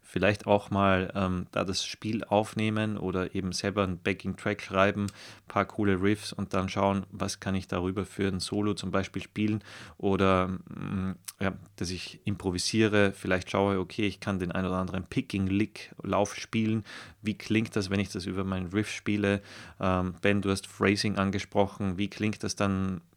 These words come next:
zum Beispiel dieser schnelle Lauf in Kombination mit schönen Bendings oder Vibratos und so weiter, äh, und sich da in diese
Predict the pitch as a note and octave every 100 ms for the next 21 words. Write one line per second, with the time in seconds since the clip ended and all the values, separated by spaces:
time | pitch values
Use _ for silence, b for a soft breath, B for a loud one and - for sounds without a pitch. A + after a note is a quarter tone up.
0 | - - G#2+ G2 G#2 F#2+ G2 F#2+ G2 G2
1 | F#2 F#2 G2 A2+ A2+ A2 G#2 G2+ - G#2
2 | G2+ - G#2+ G#2 F2+ G#2 G#2 G2+ G#2 G2
3 | F#2 F#2 F#2+ - F#2+ G#2 - G#2 G2 F#2+
4 | G2+ F#2+ G2 A2+ - B B B B G2+
5 | B G2+ G2 F#2+ F#2+ - - A#2+ A#2+ A2
6 | A2 G2+ B2+ G#2+